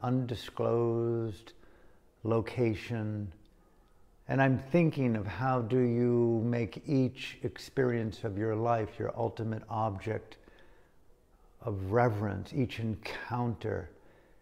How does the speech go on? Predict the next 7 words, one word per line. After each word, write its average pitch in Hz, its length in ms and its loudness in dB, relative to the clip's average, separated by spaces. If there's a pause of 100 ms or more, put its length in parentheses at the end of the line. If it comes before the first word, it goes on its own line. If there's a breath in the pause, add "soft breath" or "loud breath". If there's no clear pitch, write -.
(480 soft breath)
And 110 400 -2 (100)
this 127 220 2
information 135 920 4
of 117 220 -2
a 107 60 -2
house 151 640 0
being 131 360 0